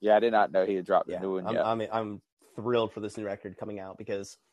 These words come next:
Speaker 2: uh, I mean, we've been waiting since Damn. I think it's been,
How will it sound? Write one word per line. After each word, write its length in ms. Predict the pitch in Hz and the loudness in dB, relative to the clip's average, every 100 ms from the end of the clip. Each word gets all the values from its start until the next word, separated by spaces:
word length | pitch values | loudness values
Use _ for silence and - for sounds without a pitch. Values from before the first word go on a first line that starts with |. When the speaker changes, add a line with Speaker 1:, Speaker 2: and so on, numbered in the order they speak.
| _ _ - | _ _ -4
Speaker 2:
uh, 40 | 107 | -2
I 100 | 120 | 0
mean, 140 | 120 | 2
we've 140 | 139 | 2
been 100 | 127 123 | 2 2
waiting 300 | 127 117 113 110 | 2 0 -8 -12
since 400 | - 113 107 - | -10 -8 -8 -10
Damn. 420 | - 113 117 117 | -8 -4 -2 -4
I 100 | 104 | -4
think 160 | 104 120 | -6 -6
it's 120 | 113 | -8
been, 380 | - 117 117 123 | -8 -8 -8 -10